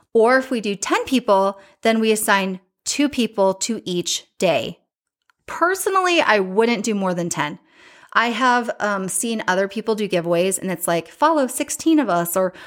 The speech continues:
follow thirty-two of us." And I'm like, "Dude, nobody's got time for that." Like, ten to me is the max.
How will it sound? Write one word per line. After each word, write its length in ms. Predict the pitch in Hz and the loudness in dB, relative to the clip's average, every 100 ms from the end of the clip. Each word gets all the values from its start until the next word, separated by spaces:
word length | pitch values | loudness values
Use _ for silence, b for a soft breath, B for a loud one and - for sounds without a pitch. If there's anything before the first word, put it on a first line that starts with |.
| B | B
follow 280 | 311 320 247 | 2 4 2
thirty-two 460 | 262 285 269 - 320 | 2 0 0 2 2
of 100 | 208 | 4
us." 120 | 196 | 0
And 80 | 214 | 0
I'm 60 | |
like, 280 | 214 208 - | -2 -4 -6
"Dude, 220 | 269 262 | -4 -4
nobody's 400 | 226 240 294 311 | -2 0 0 0
got 180 | 269 196 | 0 -2
time 340 | - 170 233 302 | -4 -2 0 -2
for 220 | - 156 | -2 0
that." 360 | 135 - 50 - | 0 -2 -4 0
Like, 200 | 190 185 | 0 0
ten 360 | - 220 247 311 | 0 2 4 2
to 100 | 320 | 2
me 220 | 226 202 | 0 2
is 140 | 196 185 | 0 -2
the 100 | 165 | -2
max. 580 | 151 143 151 - - | 0 -2 -4 -10 -14